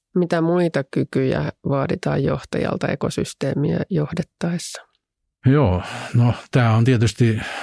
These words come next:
Speaker 2: yl-, mä, mä sanoisin, että varmaan semmoiset yleiset johtamiskyvykkyydet on kaikkein tärkeimpiä. Että mä en itse ole uskonut koskaan,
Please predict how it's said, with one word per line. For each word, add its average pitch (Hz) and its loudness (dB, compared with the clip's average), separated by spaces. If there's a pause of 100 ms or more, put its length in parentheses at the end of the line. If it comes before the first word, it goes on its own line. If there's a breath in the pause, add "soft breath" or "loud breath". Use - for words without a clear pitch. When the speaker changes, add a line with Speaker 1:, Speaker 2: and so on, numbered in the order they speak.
(640 loud breath)
Speaker 2:
yl-, 127 2
mä, 127 2
mä 120 4
sanoisin, 117 4
että 117 -2
varmaan 123 4
semmoiset 123 2
yleiset 117 4
johtamiskyvykkyydet 104 0
on 98 0
kaikkein 98 -4
tärkeimpiä. 104 -6
Että 107 -6
mä 120 4
en 123 6
itse 117 4
ole 101 2
uskonut 101 2
koskaan, 95 -2